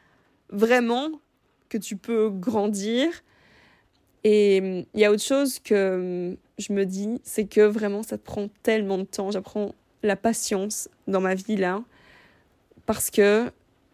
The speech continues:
le Xanax, c'est vraiment l'image pour la solution miracle qui n'arrive jamais. C'est-à-dire, j'ai un stress, solution miracle, un bonbon, solution miracle, un, euh, solution miracle,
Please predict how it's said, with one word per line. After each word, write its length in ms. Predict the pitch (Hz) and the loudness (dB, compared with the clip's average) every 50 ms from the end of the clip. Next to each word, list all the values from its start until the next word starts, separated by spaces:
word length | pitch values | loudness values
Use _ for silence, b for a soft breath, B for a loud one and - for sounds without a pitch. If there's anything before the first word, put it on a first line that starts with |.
| _ - | _ 2
le 140 | 208 208 208 | 4 6 6
Xanax, 440 | 208 220 214 208 214 214 233 - | 6 4 4 4 4 0 0 0
c'est 100 | - 214 | 0 0
vraiment 360 | 196 190 190 196 202 208 196 - _ _ | 0 2 2 0 0 -2 -4 -6 _ _
l'image 480 | 214 208 196 202 196 202 202 214 226 - | -2 -2 0 0 0 0 0 0 -2 -4
pour 240 | - - - 208 208 | -8 -10 -6 -2 0
la 100 | 196 190 | 0 0
solution 320 | - - 196 190 190 - | 0 -2 -2 -4 -4 -4
miracle 520 | 202 190 190 185 190 190 202 - - - - _ _ _ _ _ _ _ _ _ _ _ _ _ _ _ _ _ - | -4 -4 -4 -4 -4 -6 -6 -8 -10 -18 -20 _ _ _ _ _ _ _ _ _ _ _ _ _ _ _ _ _ -20
qui 200 | - - - 190 | -14 -8 -4 -2
n'arrive 260 | 185 180 180 202 202 | 0 0 0 0 0
jamais. 280 | 196 180 175 170 - - | 0 0 -2 -4 -6 -10
C'est-à-dire, 440 | - - 202 185 180 185 196 214 - - b b b b b b b b b | -8 -6 -4 -2 0 2 2 0 0 -4 b b b b b b b b b
j'ai 120 | - 202 233 | -2 2 2
un 80 | 247 | 2
stress, 320 | 240 - - - 196 208 - | 2 2 2 2 2 2 2
solution 300 | - - 202 202 - 214 | 4 4 4 4 4 2
miracle, 400 | 202 196 202 196 196 196 - - - | 0 2 2 0 0 -2 -4 -8 -4
un 80 | - 190 | -2 0
bonbon, 340 | 185 185 185 180 175 175 170 - - | 0 0 0 0 -2 -4 -4 -6 -2
solution 280 | - 214 196 196 - | 0 2 2 2 2
miracle, 380 | 190 185 208 208 180 208 - - - - - _ _ - | 0 0 0 2 0 0 -2 -4 -8 -12 -14 _ _ -2
un, 260 | - 190 190 185 180 - | 2 4 4 4 4 4
euh, 140 | 196 196 190 | 6 4 4
solution 400 | 196 - 214 208 220 220 - 233 | 6 4 2 2 2 2 2 2
miracle, 680 | 233 226 226 233 254 285 294 269 233 240 294 302 349 | 2 2 4 6 6 8 8 8 8 6 6 4 2